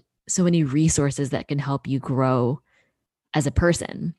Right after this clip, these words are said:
Um, and I think growing as a person in a way is also a form of self-care. Like, who doesn't wanna become a better person? I don't know, maybe, maybe not everyone wants to be, but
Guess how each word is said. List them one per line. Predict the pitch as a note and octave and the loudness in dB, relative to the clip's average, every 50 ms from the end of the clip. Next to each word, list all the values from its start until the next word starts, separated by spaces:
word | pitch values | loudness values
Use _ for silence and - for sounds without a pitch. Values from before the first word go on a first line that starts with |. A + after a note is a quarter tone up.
| _ _ _ _ _ _ | _ _ _ _ _ _
Um, | D#3 D3+ C#3+ C#3 B2+ - - - | 0 2 2 2 0 -2 -6 -4
and | - E3+ E3 | 0 4 4
I | E3 | 4
think | F3+ A3 G#3+ F3+ - | 4 4 2 0 0
growing | - D#3 D#3 D#3+ E3+ G3 G3+ F#3 | 0 2 4 6 6 6 4 4
as | E3 D#3 | 2 2
a | - | -2
person | - C3 B2+ C3 - C#3+ C#3 C3+ - | -4 -6 -6 -4 -4 -4 -4 -4 -4
in | - D#3 | -4 -2
a | D#3 D3 | -2 0
way | C#3+ C#3+ C#3+ D3+ D3 | 0 0 0 0 0
is | D3 C#3+ D3 - - - _ _ _ _ _ _ _ _ _ | 0 -2 -4 -10 -16 -20 _ _ _ _ _ _ _ _ _
also | - E3 E3 G3 | 0 2 4 4
a | G#3 | 4
form | F#3 G3+ G#3 G#3+ | 4 4 4 4
of | G#3+ | 2
self-care. | - - G#3+ G#3+ - - - A#3 F3+ - - | 2 2 0 0 0 -2 -2 -2 -2 -2 -2
Like, | - E3+ F3 - | -2 -2 -2 0
who | B3 | 2
doesn't | B3 B3 A3 G#3+ - - | 2 2 2 2 2 2
wanna | E3 E3 D#3+ | 0 0 0
become | D3 C#3+ - - - - - - B2 - D#3+ - _ _ _ _ _ _ _ _ _ _ _ _ _ _ _ _ _ _ - | 0 -2 -4 -4 -8 -10 -10 -8 -8 -8 -10 -10 _ _ _ _ _ _ _ _ _ _ _ _ _ _ _ _ _ _ -2
a | E3+ | 0
better | - D3+ C#3+ C#3+ C3 | 0 2 0 0 -2
person? | - - - - - - G2+ - - F3 - _ _ _ _ _ - | -4 -6 -8 -8 -8 -8 -10 -8 -8 -10 -10 _ _ _ _ _ 0
I | F#3 F#3 | 2 4
don't | E3 D3 | 4 2
know, | C3 D3+ C3 | 2 -2 2
maybe, | C#3 E3 E3+ D#3+ D#3 D3 C#3 - - _ | 4 4 6 8 6 6 4 2 -2 _
maybe | F3 E3+ D#3+ D#3 | 2 4 4 4
not | C#3 C3 - B2 | 2 2 -2 -4
everyone | - C#3+ C3+ B2+ A#2+ A#2 - - | -4 -4 -6 -6 -6 -8 -8 -10
wants | - - C#3+ - - | -10 -10 -10 -10 -10
to | - | -10
be, | - - - | -8 -8 -8
but | - - - - - | -6 -6 -6 -6 -6